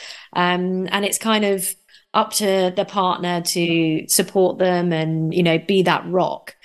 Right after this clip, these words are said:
Um, but from a male perspective, you know,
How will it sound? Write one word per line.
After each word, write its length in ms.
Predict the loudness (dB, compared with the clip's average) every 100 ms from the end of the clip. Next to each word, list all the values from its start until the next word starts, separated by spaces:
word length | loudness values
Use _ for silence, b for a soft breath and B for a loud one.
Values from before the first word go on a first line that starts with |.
| B B B -4
Um, 360 | -2 0 -2
but 220 | -2 -4
from 100 | -2
a 80 | 0
male 300 | 0 0 -2
perspective, 880 | -4 -6 -4 -6 -8 -10 -10 -12 -8
you 140 | -2 0
know, 340 | 0 0